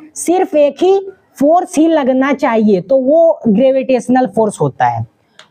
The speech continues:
देखो for example, free fall यानी होता है क्या, मोटा मोटा मतलब बता देता हूँ आपको fresh से कि फ्री fall यानी होता है क्या।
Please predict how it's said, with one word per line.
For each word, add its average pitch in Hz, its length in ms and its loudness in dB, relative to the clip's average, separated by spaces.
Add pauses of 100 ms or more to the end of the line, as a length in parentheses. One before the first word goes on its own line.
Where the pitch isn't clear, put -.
(200)
देखो 262 260 0 (100)
for 285 140 4
example, 214 520 -2
free 294 260 0
fall 277 460 0
यानी 277 200 -2
होता 240 320 0
है 285 80 0
क्या, 302 240 0
मोटा 240 400 -2
मोटा 247 320 0
मतलब 247 280 -2
बता 226 260 -2
देता 214 200 0
हूँ 226 160 0
आपको - 260 -2
fresh 226 300 -2
से 262 200 -2
कि 262 140 -4
फ्री 262 200 -2
fall 240 240 0
यानी 220 160 0
होता 170 240 -2
है 135 80 -6
क्या। 117 240 -16